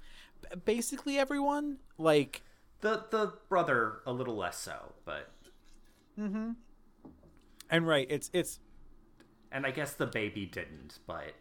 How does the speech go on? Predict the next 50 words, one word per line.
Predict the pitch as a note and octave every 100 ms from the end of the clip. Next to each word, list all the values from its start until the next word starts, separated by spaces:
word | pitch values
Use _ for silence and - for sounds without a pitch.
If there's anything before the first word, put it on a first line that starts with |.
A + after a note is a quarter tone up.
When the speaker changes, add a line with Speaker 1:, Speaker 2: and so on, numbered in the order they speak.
| -
Speaker 1:
<laughs> | - -
Well, | A3+ A#3 - -
right, | F3 D#3+
but | D#3
the | F3+
baby, | F#3+ E3 D3+ C3
you | D3
know, | B2+ A2 G#2+ - -
whatever, | C#3+ A#2 A#2 - -
bit | D3 C3 C#3+ -
part. | A2 G2 - - - - - - -
Speaker 2:
<laughs> | A#2 - - - - -
I | F3
mean, | F3+ F3
the |
baby | D#3 D#3+ E3+ C3+
kind | - C3+
of | A2+ -
did | G#2 G#2
by | A2 G2+ F#2+ -
getting | A2 G2+
snatched | F2+ - G#2 F#2+ - -
while | G2 G2 G2
under | F#2+ F#2 F#2+
her | - F#2
protection, | F2+ - E2 - B2+ B2+
I | B2
guess. | A#2 C3+ D#3+ - - -
<laughs> | _ _ _ - C4
Speaker 1:
Yeah, | C4+ D3+
Speaker 2:
If | F3+
you |
Speaker 1:
but | -
that's, | F#3 F#3+
Speaker 2:
wanna | D#3+
make | C#3+ -
that | F3+
Speaker 1:
again, | A3+ A#3+ F#3
Speaker 2:
argument. | F#3 F#3 - -
Speaker 1:
the | G3+
baby's | C4+ F4 F3+ D3+
not, | E3 D3
that's | C#3 D#3+
not | A2+
the |
baby's | F#2+ G#2 E2
fault. | - F2 - - - - - _ _ _ -
Uh, |
but | C#3+ F#3+ G3
again, | A3+ A#2